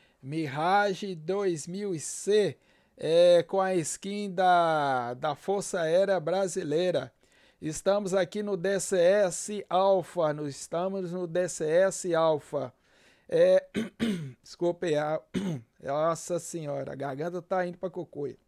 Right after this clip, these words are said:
O vídeo vai ser simples, vamos decolar. Já estamos aqui na runway e vamos localizar o avião tanque que tá próximo à base aqui e vamos abastecer. <clears throat>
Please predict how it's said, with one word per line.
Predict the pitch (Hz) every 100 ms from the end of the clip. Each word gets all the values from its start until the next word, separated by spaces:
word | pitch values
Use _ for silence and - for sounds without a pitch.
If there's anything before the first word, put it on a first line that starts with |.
| _ _ _ _ _ _ _
O | -
vídeo | 143 196 190
vai | 208
ser | 190 233 208
simples, | - 208 180 151 139
vamos | 143 151 151
decolar. | 160 156 196 190 208 233 208 _ _ _ _
Já | 156 175
estamos | - - 175 170
aqui | 156 180
na | 170 165
runway | 151 170 175 170 180 262 185 127 _ _ _ _ -
e | 170
vamos | 190 202 180
localizar | 185 196 190 190 180 156 170
o | 165
avião | 156 175 170
tanque | 165 180 220 214
que | 151
tá | - 160
próximo | 147 156 156 156 160
à | 151
base | 147 156 160 156 160
aqui | 156 190
e |
vamos | 190 202 196 190
abastecer. | 190 190 185 185 - 190 - 123 117 _ _
<clears throat> | 175 160